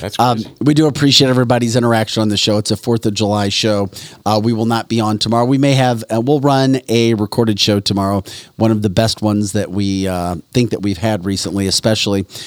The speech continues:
Speaker 2: when it comes to America. And I'm thinking John Rourke show, just because John Rourke, um,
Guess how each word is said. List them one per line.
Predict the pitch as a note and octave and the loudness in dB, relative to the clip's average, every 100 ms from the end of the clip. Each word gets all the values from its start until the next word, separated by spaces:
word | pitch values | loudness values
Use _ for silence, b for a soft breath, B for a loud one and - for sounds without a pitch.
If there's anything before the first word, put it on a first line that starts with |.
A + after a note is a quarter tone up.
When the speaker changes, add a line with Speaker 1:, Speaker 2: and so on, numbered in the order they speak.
| B | B
Speaker 2:
when | - C#3 | -2 0
it | C3+ | 0
comes | C#3 B2+ A2+ | 0 2 2
to | C3 | 0
America. | A2+ G#2 G2 G2+ | 0 0 -2 -2
And | G#2+ | -4
I'm | G#2+ | -2
thinking | A#2 A2 G#2 | -4 -2 -2
John | G#2+ G2+ | -2 -2
Rourke | G2 G2 F#2+ | -2 -2 -4
show, | - G2 F#2 F2 B B B - | -4 -2 -2 -4 B B B -2
just | A#2+ - | -2 0
because | G#2+ G#2+ G2 | -2 -4 -2
John | A2 G#2 | -2 -2
Rourke, | F#2+ G2 F#2+ F2 - | -2 -2 -2 -6 -6
um, | F#2+ F#2 F2 F2 | -4 -2 -2 -6